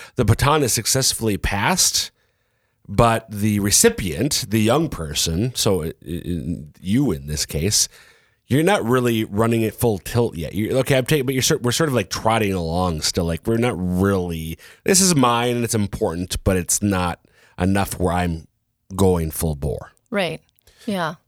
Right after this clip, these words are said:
Speaker 1: Um, the other thing too that strikes me about what you just, so, so that's you and just sort of plodding along. But I do think that's the, the experience of a lot of people, and I think it's g-, <laughs> so as boring as you <laughs> might think this is, I think it's good for people to hear,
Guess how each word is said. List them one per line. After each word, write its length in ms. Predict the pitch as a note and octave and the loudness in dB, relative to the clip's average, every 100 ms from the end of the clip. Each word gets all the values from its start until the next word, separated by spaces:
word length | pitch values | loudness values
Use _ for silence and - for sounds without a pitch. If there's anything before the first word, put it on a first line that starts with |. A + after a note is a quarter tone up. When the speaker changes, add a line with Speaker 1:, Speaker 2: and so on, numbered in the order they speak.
| _ - | _ -2
Speaker 1:
Um, 280 | A#2+ A2+ A2+ | 2 2 0
the 100 | B2 | 0
other 140 | F#3 A3+ | 2 4
thing 200 | F#3 C3+ | 2 2
too 220 | - C#3+ | 2 0
that 140 | G#2 D#2 | 0 -2
strikes 380 | - G2 F2+ F2+ | 0 0 -2 -2
me 240 | E2 G2 | -2 -2
about 340 | - F2+ F2+ F2 | -2 0 0 0
what 160 | G2+ F2+ | -2 -2
you 80 | |
just, 200 | G2+ G#2 | -2 2
so, 180 | - C3+ - - | 2 0 -4 -4
so 260 | - A2+ G2+ - - - | 0 0 -2 -10 -12 2
that's 280 | C3 - | 2 2
you 300 | A2+ A2 G#2+ | 2 2 2
and 120 | A2+ A#2 | 0 0
just 200 | A#2+ - | -2 0
sort 160 | C#3 | -2
of 120 | A2+ - | -2 -4
plodding 320 | B2 B2 A#2+ | 0 2 2
along. 140 | A#2+ - - - | 0 -4 -18 -4
But 140 | - C#3+ | 0 2
I 60 | |
do 140 | D3 G3+ | 4 2
think 160 | F#3 | 2
that's 200 | C3+ - | -2 -2
the, 120 | - | -4
the 160 | A2 A#2+ | -2 0
experience 520 | A2+ - A#2 A#2 - - | 0 0 0 0 -2 -2
of 280 | G#2 G2 - - | -2 -2 -4 -2
a 40 | |
lot 200 | G2+ G#2 | 0 0
of 100 | F#2+ | -2
people, 340 | - B2+ G#2 F#2+ | -4 -2 0 0
and 160 | G2 | 0
I 40 | G2+ | -2
think 200 | - A2+ | -2 -2
it's 140 | - | -2
g-, 120 | - - - - - | -2 -4 -10 -20 -20
<laughs> 440 | - _ _ - - | -20 _ _ -18 -2
so 140 | A#2 | 0
as 100 | A2 | 0
boring 340 | F#2+ G2+ B2 A#2+ | 2 2 4 2
as 160 | G2 | -2
you 100 | G#2+ | 0
<laughs> 20 | G#2 | 0
might 280 | A2 G#2+ | -2 -6
think 300 | - A#2 G#2+ - | -2 -2 0 0
this 180 | G2+ | 0
is, 320 | - C3+ A2 D#3+ - - - | 2 2 2 0 -8 -8 0
I 100 | B2 | 0
think 180 | C3+ | 2
it's 140 | B2 - | 0 0
good 280 | - B2+ - | 2 0 2
for 120 | A#2 | -2
people 280 | - A2+ G#2+ | -2 -2 -2
to 120 | G2+ | -2
hear, 420 | G2 B2+ D3 A2+ | -4 -2 0 0